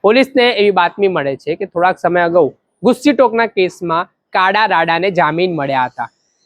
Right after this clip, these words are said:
હાઈકોર્ટમાંથી જામીન મળ્યા બાદ તેને કેટલીક બાબતોમાં પ્રવેશ બંધી હતી, જેમાંથી એક,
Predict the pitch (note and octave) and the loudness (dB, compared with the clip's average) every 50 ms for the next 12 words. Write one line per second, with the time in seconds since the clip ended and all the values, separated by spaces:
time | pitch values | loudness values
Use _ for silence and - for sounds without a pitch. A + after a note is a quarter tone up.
0 | - - F3+ A3 G#3+ - D4 D4+ D#4 C#4 B3+ B3 A#3+ G3+ G#3+ G3+ G#3 A#3+ B3 A#3 | -4 -2 -2 -2 2 0 0 2 2 0 0 0 0 0 0 2 2 0 0 2
1 | A3 G#3+ G#3+ G#3+ G3 G3+ G3+ G#3+ A3+ A3 - G#3+ G#3+ A3 G#3 - G3+ G3 - G#3+ | 2 2 2 2 2 2 2 2 2 0 -2 -2 -2 -2 -2 -4 -6 -6 -2 -2
2 | G#3+ G#3+ A3 G#3 F#3+ F3+ F3+ G3 G3 G3 F#3+ G3 F#3+ - E3+ E3+ E3 F#3 G#3 G3 | -2 -2 0 0 0 0 2 0 -2 -2 -2 -2 -2 0 0 0 2 2 2 2
3 | - - - F3 E3+ E3+ F3 G#3 F#3+ - G3+ F3 F#3 F#3 F#3+ F3+ - G3 G#3 G3+ | 0 -2 -2 0 0 2 2 0 0 0 -2 -2 0 0 0 0 2 2 2 2
4 | D#3+ _ | 0 _